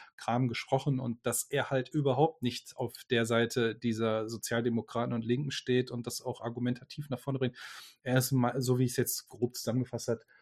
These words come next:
eigentlich nur ein, ähm, jemand, der das Ganze so reportingmäßig aufnimmt und auch ein paar Fragen stellt und so weiter. Er ist jetzt nicht überall mit drin, aber, ähm, er, er, er stellt schon eine Position dar und spricht auch manche Leute an,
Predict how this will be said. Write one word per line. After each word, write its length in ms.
eigentlich 280
nur 120
ein, 140
ähm, 680
jemand, 260
der 60
das 160
Ganze 240
so 460
reportingmäßig 960
aufnimmt 480
und 160
auch 120
ein 80
paar 120
Fragen 360
stellt 360
und 120
so 120
weiter. 200
Er 60
ist 100
jetzt 140
nicht 220
überall 440
mit 220
drin, 460
aber, 420
ähm, 340
er, 240
er, 220
er 100
stellt 320
schon 160
eine 180
Position 640
dar 260
und 120
spricht 320
auch 200
manche 240
Leute 320
an, 240